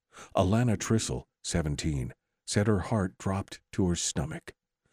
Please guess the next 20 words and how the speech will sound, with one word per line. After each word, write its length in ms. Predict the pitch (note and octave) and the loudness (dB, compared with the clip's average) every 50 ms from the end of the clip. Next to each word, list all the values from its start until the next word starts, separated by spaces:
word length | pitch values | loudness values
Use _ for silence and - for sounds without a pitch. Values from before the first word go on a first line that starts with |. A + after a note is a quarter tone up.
| _ - - - - - _ _ _ _ _ _ _ _ _ | _ -20 -20 -20 -20 -20 _ _ _ _ _ _ _ _ _
It 120 | C3+ D3 | 2 4
was 180 | - C#3+ A#2+ - | 4 4 4 6
as 180 | B2+ A2+ - - | 4 4 4 4
though 320 | B2 A#2+ A#2 A2+ A#2+ - _ | 6 6 6 4 2 0 _
all 220 | B2 B2+ C3 C3 | 2 2 4 4
of 60 | A#2 | 4
my 160 | A2 A2 G2+ G2 | 4 2 2 0
previous 540 | - - - B2 A2+ F2 F2 D#2+ D#2 - | -2 2 4 4 4 4 2 0 0 0
arguments 460 | D#2+ D2+ E2 D#2+ D#2 D#2+ E2+ E2 - - | -2 -2 -4 -2 -2 -2 -2 -2 -2 -2
were 100 | F#2 F2 | -2 -2
just 360 | - G2 F#2+ F2 - - - _ | 0 0 0 -2 -2 -6 -6 _
invalid, 640 | - G#2 G2 F2+ G#2 G2 F#2 E2+ C#2 - - - - _ _ _ _ _ _ _ | 0 0 2 2 2 0 0 0 -2 -4 -6 -10 -16 _ _ _ _ _ _ _
because 240 | A2+ - A#2 G#2+ G#2+ | 2 2 2 2 4
I 80 | G2+ | 2
knew 240 | G2+ G#2 A2+ A2+ A2 | 4 4 4 4 4
that 140 | F#2+ G2 F#2 | 4 4 2
at 160 | F#2 F#2+ - _ | 2 2 0 _
any 240 | - G#2+ A2 A#2+ A2+ | -2 0 2 2 0
given 320 | A2 - G#2+ G2 F#2+ F#2 F2+ | 2 0 0 0 2 0 0
circumstance, 840 | - - - G2+ F#2+ - D2 C2 - - - D2+ D2 C2+ - - | 0 0 -2 -2 -2 -4 -4 -4 -4 -4 -4 -6 -6 -8 -10 -12